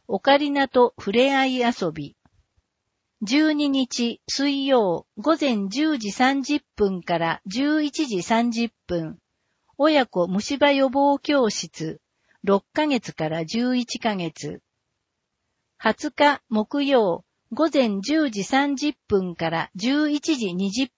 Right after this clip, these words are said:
分。三月生まれの誕生会、一歳。二十一日金曜、午前十時三十分から十一時二十分。三月生まれの誕生会、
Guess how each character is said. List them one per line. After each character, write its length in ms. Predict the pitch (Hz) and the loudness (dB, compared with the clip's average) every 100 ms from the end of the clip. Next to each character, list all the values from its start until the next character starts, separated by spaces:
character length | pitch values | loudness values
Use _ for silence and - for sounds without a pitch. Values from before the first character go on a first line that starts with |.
| _ | _
分。 300 | 180 160 - _ _ _ _ _ | -6 -6 -14 _ _ _ _ _
三 340 | 277 294 302 | 0 0 0
月 300 | 302 311 294 | -2 -2 -2
生 120 | 285 | 0
ま 160 | 294 240 | 2 0
れ 140 | 190 | 0
の 160 | 175 165 | -4 -2
誕 320 | 220 226 233 | 0 0 0
生 260 | 220 208 175 | 0 0 0
会、 380 | - 160 151 - _ _ _ _ _ | -6 -6 -6 -12 _ _ _ _ _
一 120 | 254 262 | -4 -4
歳。 500 | - - 165 151 _ _ _ _ _ _ _ _ _ _ _ - | -6 -4 -4 -4 _ _ _ _ _ _ _ _ _ _ _ -4
二 180 | 302 339 | -2 0
十 340 | 285 240 202 | 0 2 2
一 280 | 185 - 240 | 0 -4 0
日 480 | 233 226 220 214 - - | 0 -2 -4 -6 -8 -2
金 320 | 262 262 262 | 0 2 2
曜、 440 | 254 220 160 - _ _ _ | 2 2 0 -6 _ _ _
午 160 | 240 320 | 0 2
前 280 | 311 240 196 | 2 0 -2
十 300 | 190 311 294 | -2 -2 -2
時 140 | 196 | -4
三 320 | 185 254 277 262 | -4 -2 -2 -2
十 160 | 294 - _ | -4 -6 _
分 280 | 196 185 170 | -2 -2 -4
か 140 | 170 | -4
ら 160 | 156 151 | -2 -6
十 360 | 185 262 302 311 | -4 0 2 0
一 280 | 294 320 | 0 -2
時 180 | 247 185 | -2 -4
二 160 | 180 196 | -2 -2
十 180 | 240 262 _ | -2 -4 _
分。 300 | 175 165 156 _ _ _ _ _ _ | -4 -2 -4 _ _ _ _ _ _
三 320 | - 294 302 | -2 -2 0
月 280 | 302 294 302 | 0 0 0
生 140 | 294 | -2
ま 140 | 294 254 | 0 0
れ 140 | 202 | 0
の 160 | 175 165 | -2 -4
誕 300 | 220 226 220 | -2 0 0
生 260 | 214 202 170 | 2 0 0
会、 400 | - 156 151 | -4 -4 -6